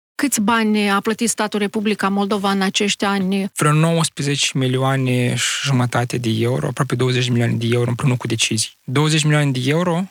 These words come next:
Speaker 2: noi cândva făcusem o statistică, asta ar fi tot bugetul care avem noi anual pentru administrarea justiției. Adică salariul judecătorilor, salariul grefierilor, salariile asistenților grefierilor, întreținerea blocurilor și clădirilor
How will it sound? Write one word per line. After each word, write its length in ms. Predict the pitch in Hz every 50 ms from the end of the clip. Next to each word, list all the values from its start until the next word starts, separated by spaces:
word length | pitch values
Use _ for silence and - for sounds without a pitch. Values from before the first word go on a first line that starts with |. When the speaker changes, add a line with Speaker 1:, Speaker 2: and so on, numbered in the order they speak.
| _ _ _
Speaker 2:
noi 200 | - 143 139 127
cândva 260 | - 143 135 135 135
făcusem 400 | 131 143 123 - 131 - - 127
o 60 | 127
statistică, 800 | 120 - - 123 - - 156 - - - - - 147 143 135 - -
asta 300 | - 139 139 - - 143
ar 100 | 131 127
fi 220 | 120 - - - - 151 135 131 -
tot 140 | - 160 151
bugetul 580 | 147 143 139 127 147 147 147 - 143 131 127 120
care 180 | - - 131 127
avem 160 | 123 139 139
noi 120 | 135 131
anual 360 | 131 127 127 127 127 135 131
pentru 360 | 123 - 131 123 120 - 127 123
administrarea 500 | 120 117 127 120 113 - - 131 123 120
justiției. 500 | 117 120 113 - - 110 104 - - -
Adică 320 | - 143 131 131 123 -
salariul 380 | 127 - - 139 135 135 135 131
judecătorilor, 680 | 131 127 127 131 127 131 120 - 131 127 123 127 127
salariul 500 | 123 - - 127 127 127 127 131 135 131
grefierilor, 560 | 127 135 131 120 - - 131 127 123 123 127
salariile 600 | 120 - - 127 131 135 131 135 135 131 127 127 120
asistenților 600 | - 135 131 - - - 151 143 131 - 139 127
grefierilor, 580 | 120 127 123 117 - 139 127 123 120 123 123 - -
întreținerea 720 | 147 123 135 135 120 - - 170 165 160 147 147 135 131 127
blocurilor 640 | 131 131 127 131 139 151 151 143 - - 131 127 123
și 60 | 120
clădirilor 540 | - - 135 127 123 135 131 127 123 123 113